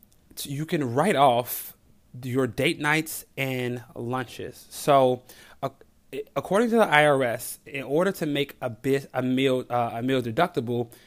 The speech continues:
you have to talk business during that meal. So if your spouse is your business partner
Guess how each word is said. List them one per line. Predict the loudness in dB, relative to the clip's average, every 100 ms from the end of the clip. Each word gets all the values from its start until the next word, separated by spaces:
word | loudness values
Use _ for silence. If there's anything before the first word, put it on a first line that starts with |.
| _
you | -8 -4 -2
have | 0 -2 -2
to | -6 -10
talk | -4 -2 -2 0
business | 2 2 2 -4 -4 -6 -14 _ _ _
during | -4 -2 0
that | -2 0
meal. | 0 0 -4 -16 -20 -20 -20 _ _
So | -4 4 6 6 4 0 _
if | 4 4 2 -2
your | 2 4 4 4 4 4 0 _ _ _ _ _ -14
spouse | -12 2 4 4 2 -6 -12 -16 _ -6
is | -6 -4
your | -2 -2
business | -2 -2 -2 -4 -6 -8
partner | -10 -2 0 0 -2 -4